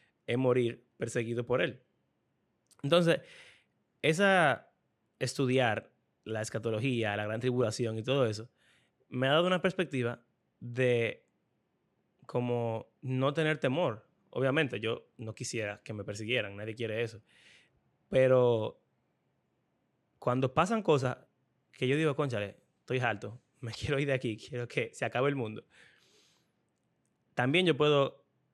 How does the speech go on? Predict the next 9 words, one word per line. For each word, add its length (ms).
eh, 640
pensar, 540
"Bueno, 340
pero 220
yo 200
estoy 500
sirviendo 440
al 80
Señor 400